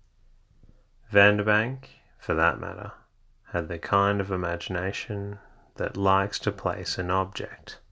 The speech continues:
even to the point of losing sight of it in its conditions.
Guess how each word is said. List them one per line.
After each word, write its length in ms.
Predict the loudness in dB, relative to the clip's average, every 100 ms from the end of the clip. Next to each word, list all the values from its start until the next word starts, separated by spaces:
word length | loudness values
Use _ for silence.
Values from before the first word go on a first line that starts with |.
| _ -20 _ _ _ -20 _ _ _ _ _
even 420 | -4 -2 0 -2
to 160 | -2 -4
the 120 | -4
point 720 | -6 -2 -2 -2 -6 -12 -16 -20 _ -8
of 220 | -4 -4
losing 640 | -2 -2 0 0 0 0 -2
sight 640 | -2 -2 0 -4 -6 -10
of 220 | -8 -4
it 100 | -4
in 360 | -4 -4 -6 -8
its 100 | -12
conditions. 960 | -6 -4 0 0 0 -6 -10 -10 -12